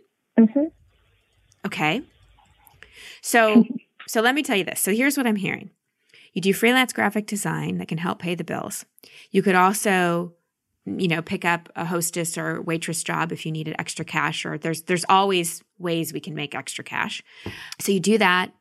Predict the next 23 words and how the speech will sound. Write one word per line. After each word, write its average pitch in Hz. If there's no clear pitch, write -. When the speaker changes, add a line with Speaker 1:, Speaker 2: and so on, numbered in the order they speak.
Speaker 2:
you 180
get 190
in 202
an 196
acting 170
class, 170
you 170
set 208
a 208
commitment 185
in -
terms 170
of, 170
"I'm 165
gonna 185
give 175
this 196
my 180
all 180
for 180
a 170
certain -
number 165